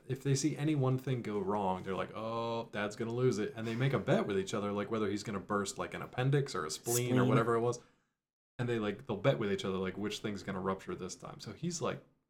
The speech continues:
Speaker 1: super high strung to the point that he just, like, goes bananas.
Speaker 2: Yeah.
Speaker 1: Yeah. That's pretty cute.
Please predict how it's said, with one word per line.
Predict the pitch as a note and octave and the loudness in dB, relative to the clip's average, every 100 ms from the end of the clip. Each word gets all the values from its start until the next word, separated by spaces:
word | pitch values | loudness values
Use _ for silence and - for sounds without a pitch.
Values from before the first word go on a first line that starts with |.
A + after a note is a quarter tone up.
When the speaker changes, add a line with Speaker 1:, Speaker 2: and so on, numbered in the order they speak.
| _ - | _ -12
Speaker 1:
super | D3 C#3+ - D#2 | -6 -6 -4 -8
high | B2+ D2 C#2+ | -8 -12 -14
strung | - - C#2+ C#2 C3 _ _ _ _ | -12 -6 -6 -6 -10 _ _ _ _
to | C#3 | -4
the | |
point | B2+ C3 A2+ | 0 0 0
that | G#2 | -6
he | |
just, | G#2+ G2+ | -6 -4
like, | G2+ - | -6 -4
goes | G#2 G2 F#2 - _ _ | -6 -6 -8 -16 _ _
bananas. | D#3+ B3+ C#4+ - - - - | -4 -2 -6 -10 -16 -16 -6
Speaker 2:
Yeah. | C#3+ - - - | -6 -6 -10 -10
Speaker 1:
Yeah. | - - _ _ _ | -12 -12 _ _ _
That's | - D3 | -2 0
pretty | A#2+ | 0
cute. | - | -4